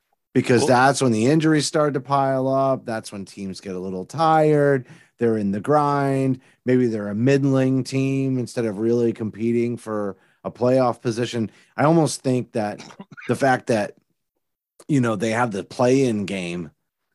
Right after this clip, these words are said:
Speaker 1: and all that wild cardness,
Speaker 2: Mm-hmm.
Speaker 1: I think actually makes people even lazier because it gives them,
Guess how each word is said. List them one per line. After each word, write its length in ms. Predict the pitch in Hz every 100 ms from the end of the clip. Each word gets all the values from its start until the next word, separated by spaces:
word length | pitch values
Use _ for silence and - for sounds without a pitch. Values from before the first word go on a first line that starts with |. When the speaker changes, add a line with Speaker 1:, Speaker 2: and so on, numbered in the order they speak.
| _ _
Speaker 1:
and 140 | 143 120
all 180 | 117 117
that 200 | 107 95
wild 420 | 113 139 127 104
cardness, 800 | - 110 92 87 90 90 - - _ _ _ _
Speaker 2:
Mm-hmm. 80 | 95
Speaker 1:
I 120 | 123
think 360 | 107 120 110 -
actually 680 | - 110 110 - 107 101 101
makes 460 | 104 107 113 -
people 340 | - 131 117 120
even 220 | 131 135
lazier 600 | 147 240 220 120 69 - _ _ _ _ _ -
because 340 | 120 123 101
it 140 | 117 120
gives 260 | 135 117
them, 420 | 123 123 120 110